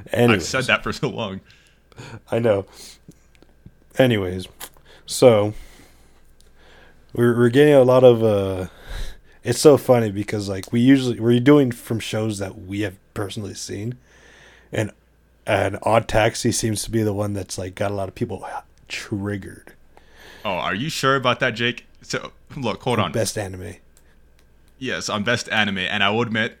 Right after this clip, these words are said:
Speaker 2: uh, I do wish we watched Odd Taxi so we can include it because I do feel bad about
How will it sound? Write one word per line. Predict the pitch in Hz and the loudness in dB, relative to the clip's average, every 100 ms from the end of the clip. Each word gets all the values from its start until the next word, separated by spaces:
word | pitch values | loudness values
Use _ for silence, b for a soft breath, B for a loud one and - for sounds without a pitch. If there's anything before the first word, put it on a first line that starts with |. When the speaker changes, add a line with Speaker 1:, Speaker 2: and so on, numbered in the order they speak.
| - | -4
Speaker 2:
uh, | 107 101 | -2 -2
I | 95 101 | -2 -4
do | 92 113 | -4 -6
wish | 113 110 | -4 -6
we | 110 | -6
watched | 101 104 - - | -4 -6 -6 -12
Odd | 95 98 | -8 -8
Taxi | - 92 87 - 92 | -4 -4 -4 -8 -12
so | 85 85 | -10 -10
we | 78 78 | -10 -12
can | 82 | -12
include | 82 - 76 | -12 -12 -12
it | 80 | -12
because | 78 76 76 | -14 -14 -12
I | |
do | 76 | -12
feel | 78 82 | -12 -10
bad | 80 78 | -8 -8
about | 73 76 | -8 -12